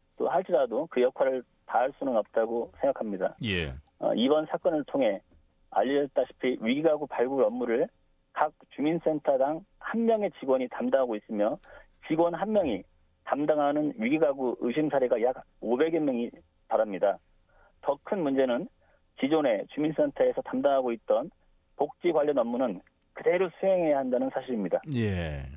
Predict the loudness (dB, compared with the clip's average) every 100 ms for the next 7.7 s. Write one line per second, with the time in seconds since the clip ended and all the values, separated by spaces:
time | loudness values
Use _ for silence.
0 | -2 -2 0 -2 0 -2 -2 -4 -2 -2
1 | -2 2 2 0 -6 _ _ _ _ -6
2 | -2 0 2 0 0 -4 0 2 0 -2
3 | _ _ _ -6 0 0 0 -8 _ -10
4 | -4 0 0 -2 -2 0 0 0 0 -2
5 | -4 _ _ _ _ -4 -2 0 0 2
6 | 0 2 0 0 -2 -6 _ _ _ _
7 | 0 2 2 0 -2 -2